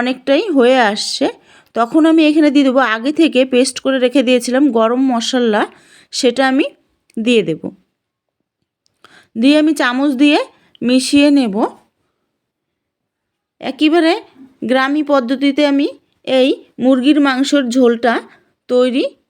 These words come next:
করছি। দেখো বন্ধুরা,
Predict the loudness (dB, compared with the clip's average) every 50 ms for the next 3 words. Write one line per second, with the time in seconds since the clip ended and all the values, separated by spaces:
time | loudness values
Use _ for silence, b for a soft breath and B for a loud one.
0 | _ _ _ _ _ _ 0 2 2 2 0 -4 -2 -2 -2 -2 -2 -6 _ _
1 | _ _ _ _ _ _ _ _ _ _ _ _ _ _ _ _ _ _ _ _
2 | _ _ _ _ _ _ _ _ _ _ _ _ _ _ _ -2 0 0 2 2
3 | 2 4 4 4 4 2 2 2 0